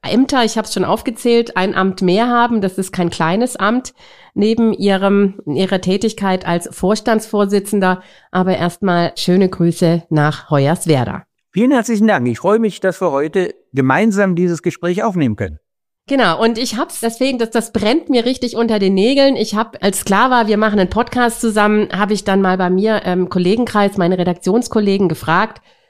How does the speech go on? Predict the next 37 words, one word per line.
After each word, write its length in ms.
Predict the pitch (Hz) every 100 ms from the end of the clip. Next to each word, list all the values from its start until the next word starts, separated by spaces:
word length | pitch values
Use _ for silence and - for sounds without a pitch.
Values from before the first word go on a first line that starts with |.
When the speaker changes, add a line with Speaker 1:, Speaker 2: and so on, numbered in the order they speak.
| _ _ _
Speaker 1:
„Sag 200 | 143 -
mal, 160 | 131
wisst 200 | 135 -
ihr, 120 | 190
was 200 | 160 139
macht 200 | 160 -
eigentlich 220 | 285 170 147
ein 60 |
Verbandsratsvorsitzender? 1200 | 139 135 139 - - - - 131 143 - 127 123 -
Was 140 | 135
macht 240 | 220 -
der 140 | 302 -
eigentlich 500 | 127 131 127 107 -
so?“ 180 | 139 95
Und 180 | 147 131
jeder 300 | 175 226 196
sagte 280 | 185 -
so, 260 | 175 190 147
„Hm, 280 | 143 127 151
weiß 180 | 170 202
ich 160 | 185
nicht.“ 280 | 196 196 - - - _ _ _
Und 140 | 165
einer 280 | 151 180 233
sagte 320 | 214 208 226
dann, 220 | 202 214 185
„Ich 100 | -
glaube, 400 | 147 190 220 196
das 180 | 185
ist 220 | 196 208 -
quasi 360 | 185 196 226
sogar 280 | 208 208 220
der 120 | 208
Chef 260 | - 185 170
von 240 | 202 208
Axel 280 | 214 - 254
Gedaschko.“ 680 | 277 302 320 - - 127